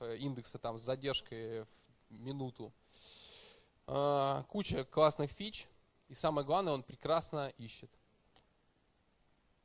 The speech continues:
Шестой пункт. Это я не стал писать консистентность нарочно, потому что, на мой взгляд, если вы придете и кому-то скажете: <laughs> "Чувак,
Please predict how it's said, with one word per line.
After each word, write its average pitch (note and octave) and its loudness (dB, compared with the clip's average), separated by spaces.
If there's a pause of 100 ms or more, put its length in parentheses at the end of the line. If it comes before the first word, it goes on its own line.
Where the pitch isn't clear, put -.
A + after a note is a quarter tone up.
(1160)
Шестой A3+ 2 (120)
пункт. D3 0 (440)
Это E3 8
я E3 0
не F#3+ -2
стал G#3+ 8
писать F#3 0
консистентность F#3 -2
нарочно, D3 4
потому D3 -2
что, C#3 -2
на C3 0
мой G3 4
взгляд, G#3 2
если C#3+ -6
вы D3 -4
придете C#3+ -2
и - -14
кому-то C#3+ 0
скажете: C3+ -2
<laughs> - -12
"Чувак, B2+ 0